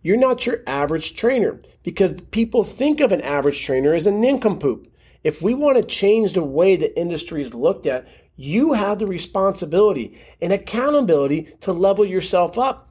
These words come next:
So get into anatomy books, get into really understanding this stuff, knowing that your client doesn't give a rat's ass,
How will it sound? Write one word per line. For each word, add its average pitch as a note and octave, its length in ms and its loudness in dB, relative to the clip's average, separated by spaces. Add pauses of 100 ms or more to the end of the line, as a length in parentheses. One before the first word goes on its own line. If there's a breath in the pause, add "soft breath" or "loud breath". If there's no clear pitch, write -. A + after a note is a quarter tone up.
(160)
So F#3+ 160 0
get G#3 280 0
into A#3+ 320 0
anatomy F3 400 0
books, B2 340 -6 (340 loud breath)
get A3+ 200 0
into C4+ 260 -2
really G#3+ 380 2
understanding F3+ 600 0
this C3+ 120 -2
stuff, D3+ 260 0
knowing F#3 760 2 (240 loud breath)
that - 100 -8
your D4+ 120 -6
client F#4 420 0
doesn't D4 320 0
give D4+ 180 0
a C#4+ 80 2
rat's D#3 380 2
ass, F#2+ 320 -4